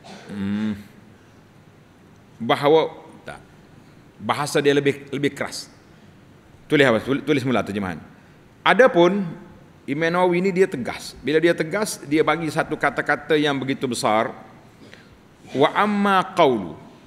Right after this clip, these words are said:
Adapun kata-kata orang yang la tahqiqa indahu. Maknanya tidak ada penelitian tentang sunnah di sisinya. Dia kata apa? Anna salamal mar,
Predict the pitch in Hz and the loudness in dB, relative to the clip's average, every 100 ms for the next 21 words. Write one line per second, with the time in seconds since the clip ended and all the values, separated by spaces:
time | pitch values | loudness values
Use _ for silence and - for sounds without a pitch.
0 | - - - - - 151 175 190 202 185 | -20 -20 -20 -16 0 0 2 0 0 -2
1 | - 180 185 185 170 180 160 156 135 135 | -2 -2 -2 -2 -2 2 2 4 2 0
2 | 156 - - - - _ - - _ - | -6 -14 -20 -20 -20 _ -20 -20 _ -20
3 | - - - - - 151 196 214 208 196 | -20 -20 -20 -20 -4 2 4 4 2 -2
4 | 180 - 151 202 233 - 202 - 202 175 | -4 -2 4 4 4 2 -4 0 0 0
5 | 151 151 120 95 67 - - _ - 151 | 0 -2 -4 -6 -12 -20 -20 _ -8 -6
6 | 180 196 175 185 185 190 175 180 208 202 | -4 -4 -6 -4 -2 2 2 0 0 0
7 | - - - - 196 190 190 196 196 190 | -4 -12 -20 -2 4 6 4 0 2 2
8 | 135 151 147 156 139 165 143 127 131 127 | 2 -2 -2 -2 -2 -2 -4 -6 -8 -8
9 | 117 110 156 - - - - - - - | -4 -2 -2 -8 -20 -20 -20 -20 -20 -20
10 | - - - - - - - - 120 143 | -20 -20 -20 -20 -20 -20 -20 -16 0 2
11 | 160 160 131 151 120 - - - - - | 4 4 2 2 0 -6 -18 -20 -20 -20
12 | - _ _ _ 147 156 147 143 135 - | -20 _ _ _ -2 -2 -2 0 0 2
13 | 131 139 143 143 135 135 131 131 - | 4 6 4 2 -2 0 2 0 -6